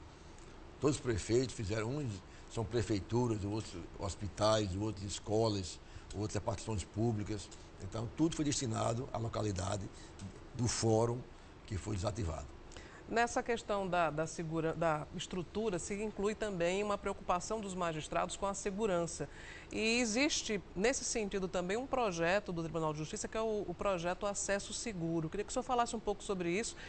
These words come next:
Speaker 2: e quais são as garantias que são dadas tanto a, a, aos magistrados como aos jurisdicionados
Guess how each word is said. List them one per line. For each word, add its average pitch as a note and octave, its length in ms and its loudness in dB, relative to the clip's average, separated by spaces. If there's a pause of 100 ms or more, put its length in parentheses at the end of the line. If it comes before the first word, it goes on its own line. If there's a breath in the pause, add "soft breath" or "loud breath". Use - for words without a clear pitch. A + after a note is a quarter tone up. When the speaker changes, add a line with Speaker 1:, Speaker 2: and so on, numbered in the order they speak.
(160 loud breath)
Speaker 2:
e - 40 -4
quais G#3 160 6
são A#3 80 0
as A3 120 0
garantias A3 420 2
que - 80 -12
são C4+ 180 0
dadas F3+ 260 4
tanto A4+ 260 0
a, A3+ 80 2
a, - 300 4
aos A3 180 0
magistrados F#3 580 -2
como B3+ 260 -2
aos B3+ 160 0
jurisdicionados F#3+ 920 0